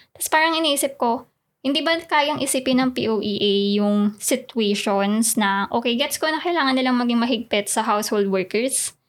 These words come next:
Kasi sila talaga yung kailangan ng protection eh. Pero yung mga high-skilled workers na pumunta na nga sa <laughs> on-site interview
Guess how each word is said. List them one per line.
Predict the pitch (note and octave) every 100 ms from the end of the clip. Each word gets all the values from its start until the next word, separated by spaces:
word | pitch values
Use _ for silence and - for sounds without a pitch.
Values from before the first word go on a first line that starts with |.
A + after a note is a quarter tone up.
| _
Kasi | C#4+ C4
sila | D4+ D4
talaga | D4 D4
yung | C#4+ C#4+
kailangan | C#4+ C4+ B3+ B3+
ng | B3+ B3+
protection | B3 A#3+ G#3 - A3
eh. | G3+ F#3+ G3+ _ _ _ _
Pero | - C#4
yung | D#4+ E4
mga | D#4+ D#4+ D#4 D4 D#4 - -
high-skilled | B3 B3 C4 - C4 A3+
workers | A3 A3 G#3 A3+ A3 A3 - -
na | A3+ G#3+ A3 G#3+ G#3+ A3 - _ _ -
pumunta | C4 B3 B3 A#3+
na | A#3+
nga | A#3 A#3
sa | A#3+ - A#3 A#3 - _
<laughs> | _ - - -
on-site | D4+ C#4+ F4 - C4+ C#4 C4+
interview | C#4 B3+ B3+ B3+ A3+ A3 A3+